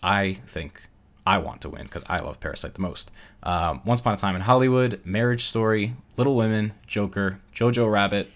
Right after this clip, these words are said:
The Irishman, and Ford. Excuse me, Ford versus Ferrari,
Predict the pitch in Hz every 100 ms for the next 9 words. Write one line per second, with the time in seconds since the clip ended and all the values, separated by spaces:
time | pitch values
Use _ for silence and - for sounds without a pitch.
0 | - 95 98 101 101 104 101 90 - -
1 | 82 78 - - 104 110 - - - -
2 | - - - 117 - - - 120 120 107
3 | 87 - 80 90 78 82